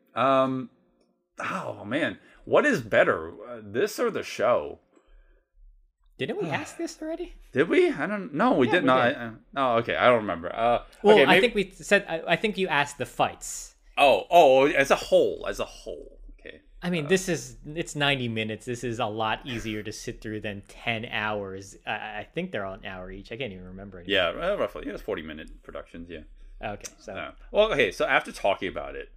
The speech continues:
Speaker 1: I think I would prefer the show. And I didn't finish it,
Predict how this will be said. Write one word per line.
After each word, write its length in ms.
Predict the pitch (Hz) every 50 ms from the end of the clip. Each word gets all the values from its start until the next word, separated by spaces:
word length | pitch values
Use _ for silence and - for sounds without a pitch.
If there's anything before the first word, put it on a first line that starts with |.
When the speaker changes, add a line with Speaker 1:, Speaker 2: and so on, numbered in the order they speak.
| - - -
Speaker 1:
I 120 | 87 98
think 360 | 101 - - 175 208 196 - - -
I 80 | 92
would 120 | 95 104 101
prefer 360 | 110 - - - 76 71 76
the 60 | 82 -
show. 380 | - - 196 233 202 113 - -
And 140 | - 190 131
I 60 | 95
didn't 240 | 143 190 254 285 277
finish 420 | - - 294 294 277 254 - -
it, 240 | 104 98 110 -